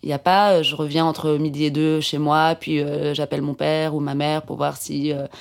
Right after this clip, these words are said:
si, s'ils sont là parce que j'ai oublié ma clé, ou ça, non, par exemple.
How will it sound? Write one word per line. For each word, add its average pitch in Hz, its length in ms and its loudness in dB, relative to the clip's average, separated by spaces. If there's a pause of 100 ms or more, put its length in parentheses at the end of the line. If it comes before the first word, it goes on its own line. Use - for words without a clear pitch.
(340)
si, 151 400 -6
s'ils 139 160 -8
sont 156 160 -4
là 160 140 2
parce - 100 -10
que 165 80 -2
j'ai 151 80 -2
oublié 156 220 0
ma 147 100 -2
clé, 170 480 0
ou 160 180 -2
ça, 190 220 0
non, 170 220 0 (520)
par 151 120 -10
exemple. 151 320 -12